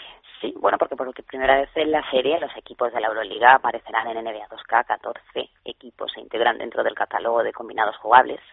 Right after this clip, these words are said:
que va a permitir, pues, a los seguidores del baloncesto europeo,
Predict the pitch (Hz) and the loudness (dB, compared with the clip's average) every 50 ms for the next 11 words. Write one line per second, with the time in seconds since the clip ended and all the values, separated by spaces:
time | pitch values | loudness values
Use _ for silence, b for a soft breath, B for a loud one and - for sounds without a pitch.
0 | _ _ _ - 117 120 120 - 127 123 123 113 104 - 131 151 - - - - | _ _ _ -10 -6 -6 -6 -6 -8 -14 -14 -14 -12 -12 -12 -12 -14 -16 -18 -16
1 | 110 110 - - 104 98 - 110 113 117 113 113 107 - 110 110 113 113 113 113 | -16 -18 -18 -18 -20 -20 -16 -12 -10 -8 -8 -8 -8 -8 -4 -2 -2 -2 -2 -4
2 | - 113 110 - - 117 120 117 113 - 113 113 113 135 165 | -10 -16 -14 -10 -6 -4 -4 -4 -2 -2 -2 0 0 -2 -4